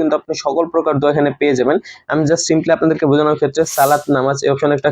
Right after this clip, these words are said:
ক্লিক করলাম। ক্লিক করার পর দেখতে পাচ্ছেন নামাজ আদায় হওয়া শুরু থেকে শেষ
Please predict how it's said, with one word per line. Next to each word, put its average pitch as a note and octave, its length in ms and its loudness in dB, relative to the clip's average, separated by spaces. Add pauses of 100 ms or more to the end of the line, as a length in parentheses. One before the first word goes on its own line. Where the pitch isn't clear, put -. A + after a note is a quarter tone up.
ক্লিক D3 240 0
করলাম। C#3 240 0 (120)
ক্লিক E3+ 200 2
করার D#3+ 160 2
পর D#3+ 120 2
দেখতে D#3+ 160 0
পাচ্ছেন E3 200 0 (100)
নামাজ D#3+ 240 0 (180)
আদায় E3+ 260 0 (240)
হওয়া D#3 180 2 (100)
শুরু E3+ 180 4 (140)
থেকে D3 180 0 (120)
শেষ D#3 120 2